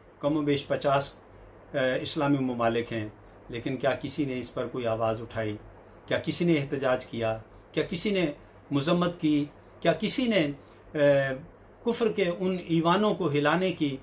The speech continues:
कोशिश की? नादरीन, याद रखें, हम में से हर किसी से सवाल होगा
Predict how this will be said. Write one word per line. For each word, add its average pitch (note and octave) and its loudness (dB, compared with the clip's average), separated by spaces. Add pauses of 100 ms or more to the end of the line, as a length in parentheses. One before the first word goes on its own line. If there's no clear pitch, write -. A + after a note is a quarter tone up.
(360)
कोशिश E3+ -2
की? F#3 -2 (680)
नादरीन, C3 -2
याद B2 2
रखें, A2+ -6 (320)
हम F3 2
में F3+ 2
से D#3 -2
हर A3+ 2
किसी G#3 -6
से D#3+ -4
सवाल C3 0
होगा A#2 -4